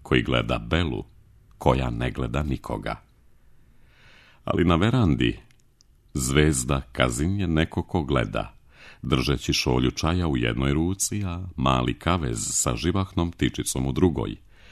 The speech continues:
A onda neki ljudi izjure iznutra držeći svoja piva. Bela skreće za ugao i nestaje. Marion se i dalje smeši u društvu gospodina Magrija, stojeći tačno na sredini trga,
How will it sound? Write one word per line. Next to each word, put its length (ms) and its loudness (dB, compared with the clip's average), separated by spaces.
A 100 -2
onda 200 0
neki 200 2
ljudi 580 4
izjure 560 4
iznutra 580 0
držeći 560 -2
svoja 260 -2
piva. 460 -4
Bela 320 0
skreće 480 -2
za 240 -4
ugao 420 0
i 200 -4
nestaje. 640 -2
Marion 440 0
se 180 2
i 40 0
dalje 280 0
smeši 500 0
u 40 0
društvu 400 0
gospodina 460 0
Magrija, 560 0
stojeći 520 0
tačno 600 -6
na 140 -2
sredini 520 0
trga, 520 -4